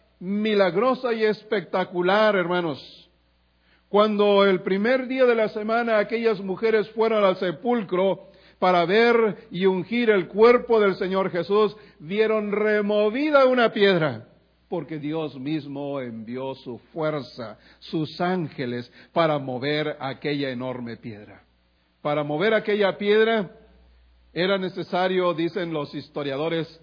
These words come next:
como veinte personas para poder mover la enorme piedra y tapar el sepulcro de Cristo. Pero en aquella maravillosa noche del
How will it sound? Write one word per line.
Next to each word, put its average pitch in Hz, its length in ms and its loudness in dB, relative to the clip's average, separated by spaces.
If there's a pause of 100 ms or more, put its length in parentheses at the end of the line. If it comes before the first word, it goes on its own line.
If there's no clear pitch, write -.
(160)
como 165 440 -4
veinte 214 560 -6
personas 151 920 -6 (260)
para 151 320 0
poder 156 420 -2
mover 156 380 -4 (100)
la 143 180 -4
enorme 240 520 -2
piedra 240 720 4
y 185 140 -4
tapar 190 380 2
el 175 140 0
sepulcro 180 760 -2
de 147 140 -2
Cristo. 127 500 -10 (380)
Pero 139 220 -4
en 139 60 -6
aquella 185 380 -2
maravillosa 165 720 -4
noche 151 480 -8 (260)
del 131 360 -10